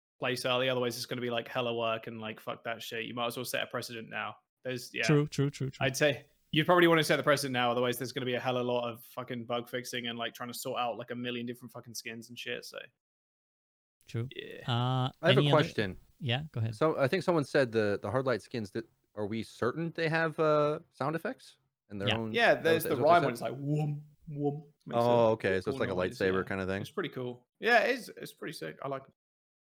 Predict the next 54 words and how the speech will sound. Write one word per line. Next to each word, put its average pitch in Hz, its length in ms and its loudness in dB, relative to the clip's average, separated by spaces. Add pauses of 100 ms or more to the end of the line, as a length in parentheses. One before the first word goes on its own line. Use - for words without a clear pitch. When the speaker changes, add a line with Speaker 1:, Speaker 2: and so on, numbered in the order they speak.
(540)
Speaker 1:
And 101 80 -14
Speaker 3:
Got 180 120 0
Speaker 1:
Reaper's 143 220 2
Speaker 3:
it. 127 60 -6
Speaker 1:
one 123 100 -2
as 117 100 -8
well 123 160 -2
sounds, 120 380 -8
sounds 156 320 -2
quite 170 220 0
different 147 260 -4
from, 120 140 -12
like, 110 180 -10
original 117 340 -12
Reaper 110 400 -10 (140)
guns. 110 600 -10
Speaker 2:
Well, 180 80 0
it'd 175 40 4
be 226 80 6
super 185 320 4
lame 143 180 6
if 120 100 2
they 110 100 4
didn't, 107 360 0
'cause - 120 -10
it's 113 100 -4
like, 117 140 -2
well, 123 180 -4
this 120 160 -4
is 120 60 -4
a 117 60 -4
fucking 123 260 -2
Speaker 1:
Yeah. 147 100 4
Speaker 2:
skin 143 140 6
Speaker 3:
Oh, - 20 10
I 139 100 8
Speaker 2:
then. 135 60 4
Speaker 3:
agree. 120 320 6
Speaker 1:
Like, 101 80 6
Speaker 3:
Yeah, 92 140 8
I - 20 6
was 98 100 2
just, 92 240 -12
I 92 40 -4
was 90 80 -4
just 101 100 -4
Speaker 1:
yeah, 107 220 -4 (180)
they 151 180 4
have 156 240 2
to. 151 100 0
That's, 175 260 4
like, 165 100 6
a 135 80 4
baseline. 110 720 -2